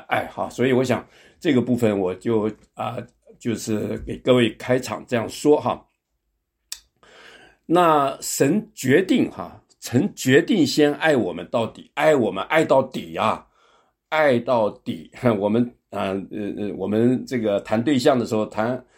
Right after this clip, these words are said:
爱情的时候说海-，海阔天空啊，海枯石烂啊，那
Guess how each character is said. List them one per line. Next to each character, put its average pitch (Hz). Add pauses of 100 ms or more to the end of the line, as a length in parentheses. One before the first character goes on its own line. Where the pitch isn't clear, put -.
(180)
爱 156
情 98
的 101
时 95
候 107
说 107
海-， 92 (280)
海 -
阔 135
天 123
空 123
啊， 95
海 85
枯 135
石 143
烂 120
啊， 117 (400)
那 104